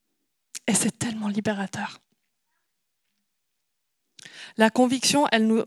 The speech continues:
déclare le pardon. Elle déclare que tu es juste et saint devant Dieu. Parce que dans, dans Romains huit un, il nous est dit qu'il n'y a donc maintenant aucune condamnation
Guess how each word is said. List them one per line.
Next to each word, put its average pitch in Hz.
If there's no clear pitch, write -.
déclare 233
le 220
pardon. 202
Elle 208
déclare 254
que 240
tu 220
es 208
juste 214
et 220
saint 214
devant 208
Dieu. 202
Parce -
que -
dans, 208
dans 214
Romains 233
huit 220
un, 240
il 240
nous 208
est 214
dit 240
qu'il 220
n'y 220
a 214
donc 214
maintenant 220
aucune 233
condamnation 254